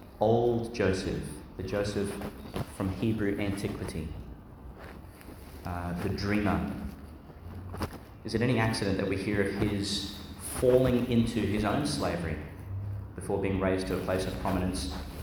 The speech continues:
for his people? Is it any accident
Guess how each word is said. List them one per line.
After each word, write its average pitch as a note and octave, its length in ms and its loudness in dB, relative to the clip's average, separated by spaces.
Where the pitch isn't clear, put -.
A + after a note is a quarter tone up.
for G2 120 0
his G2+ 180 0
people? G#2 380 0
Is G2+ 120 -2
it G#2 60 0
any A2+ 160 0
accident G2+ 480 -2